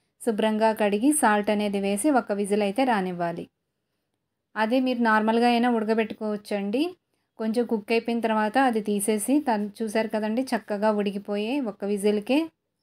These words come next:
ఇప్పుడు తొక్క అనేది తీసేసుకొని దీన్ని స్పోర్స్‌తో హోల్స్ అనేది చేసుకోవాలి. ఎందుకంటే మనం పైన వేసే బ్యాటర్ అనేది లోపల వరకు వెళ్ళాలని కదా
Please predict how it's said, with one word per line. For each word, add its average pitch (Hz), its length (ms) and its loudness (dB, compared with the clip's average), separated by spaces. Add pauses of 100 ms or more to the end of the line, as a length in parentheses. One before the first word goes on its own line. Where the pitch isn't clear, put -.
(1300)
ఇప్పుడు 247 200 -2
తొక్క 226 300 0
అనేది 233 260 -2
తీసేసుకొని 208 720 -2
దీన్ని 226 320 2
స్పోర్స్‌తో 202 540 -4
హోల్స్ 202 340 0
అనేది 202 280 0
చేసుకోవాలి. 185 720 -4 (440)
ఎందుకంటే 247 480 0
మనం 233 240 0
పైన 214 260 2
వేసే 233 320 0
బ్యాటర్ 208 380 0
అనేది 208 280 0
లోపల 214 340 0
వరకు 214 260 -2
వెళ్ళాలని 196 560 -2
కదా 202 240 0